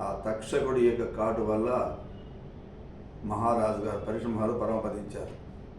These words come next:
ఆ తర్వాత పరాశరుడి కొడుకులైనటువంటి వ్యాసుడికి, "పరాశర ఆత్మజన్మంతే సుఖదాతం తపోనిధిం" అని కదా,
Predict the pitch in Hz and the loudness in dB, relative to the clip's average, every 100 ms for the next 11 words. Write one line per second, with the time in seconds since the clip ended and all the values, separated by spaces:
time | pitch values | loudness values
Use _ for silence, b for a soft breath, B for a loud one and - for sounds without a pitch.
0 | - - - - - - - 117 135 139 | -14 -14 -14 -12 -10 -8 -6 -2 -2 -4
1 | - - - - - - - - - - | -8 -10 -12 -12 -12 -12 -12 -12 -14 -6
2 | - 135 175 196 190 185 180 175 165 165 | 0 4 6 6 6 6 6 6 6 8
3 | 156 165 160 156 156 147 143 131 104 101 | 8 6 6 6 4 4 2 2 0 2
4 | 151 165 151 151 110 95 104 98 113 127 | 2 4 4 4 2 0 -2 -2 4 6
5 | 139 - 120 127 - 135 135 139 135 131 | 8 6 4 4 2 0 0 -2 -2 -4
6 | 123 143 151 113 131 139 135 135 143 143 | 0 2 2 0 0 4 4 6 4 2
7 | 131 120 131 131 131 120 139 123 117 110 | 0 0 2 2 2 2 2 2 2 0
8 | - | -2